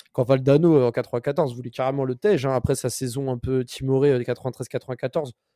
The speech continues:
Bon, certes, il avait marqué sa quinzaine de buts, mais, mais à l'époque, je crois que, que Valdano, euh, bah, en, enfin, n'était plus convaincu par, euh, par son profil. Et, euh, et au final, euh, il, il sera resté parce que, enfin,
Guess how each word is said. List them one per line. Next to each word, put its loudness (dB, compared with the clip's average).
Bon, -12
certes, -2
il 0
avait -2
marqué -4
sa -4
quinzaine -4
de -4
buts, -8
mais, -6
mais 0
à 4
l'époque, 2
je -8
crois 2
que, 0
que -6
Valdano, 4
euh, 2
bah, -6
en, 2
enfin, -2
n'était 0
plus -4
convaincu 0
par, 2
euh, 4
par 0
son -6
profil. -4
Et, 2
euh, -2
et -2
au 2
final, 2
euh, 4
il, -12
il -10
sera -4
resté 0
parce -2
que, -6
enfin, -6